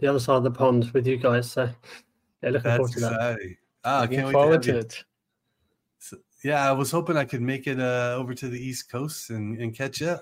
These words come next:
Speaker 2: I'll have to do it next time, or I'm just gonna have to get over there. I mean, I love going to U K, so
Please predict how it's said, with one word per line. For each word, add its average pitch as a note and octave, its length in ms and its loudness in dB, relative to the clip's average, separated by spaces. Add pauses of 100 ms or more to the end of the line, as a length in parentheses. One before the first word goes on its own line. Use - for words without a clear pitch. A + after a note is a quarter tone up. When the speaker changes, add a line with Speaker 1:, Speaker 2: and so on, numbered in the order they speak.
Speaker 2:
I'll A2+ 60 0
have C3 140 0
to C3 80 -10
do B2+ 180 -4
it B2+ 80 -8
next B2+ 240 -8
time, D3+ 340 -4
or D3+ 160 4
I'm E3 120 4
just F#3 120 -6
gonna D3 80 -4
have C3 100 -4
to A#2+ 80 -16
get B2 160 -4
over A#2+ 240 -4
there. A#2 300 0
I A2+ 40 -4
mean, A#2 300 -2
I A#2+ 60 -2
love A#2+ 280 -4
going A2+ 240 -4
to G#2+ 60 -8
U A2 120 -8
K, G#2 200 -10
so F#2+ 280 -12